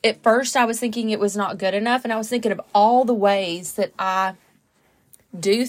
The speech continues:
and they, maybe I have two other sub ones. I'm, like, healing at the same time. One is not good enough, and that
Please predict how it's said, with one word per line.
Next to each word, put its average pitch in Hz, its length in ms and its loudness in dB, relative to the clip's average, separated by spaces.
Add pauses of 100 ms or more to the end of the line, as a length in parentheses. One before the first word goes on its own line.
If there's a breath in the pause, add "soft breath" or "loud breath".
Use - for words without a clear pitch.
and 202 140 2
they, 233 140 2
maybe 262 300 2
I 240 80 4
have 220 160 -6
two 196 400 -4 (340 loud breath)
other 185 180 2
sub 185 300 -2
ones. 165 280 -4
I'm, 190 140 -2
like, 175 220 -6
healing 190 340 -2
at 175 80 -8
the 196 80 -10
same 180 260 -6
time. 175 380 -8 (400 loud breath)
One 214 320 4
is 233 260 0
not 208 320 0
good 208 160 2
enough, 185 580 -6
and 190 560 -4
that 208 680 2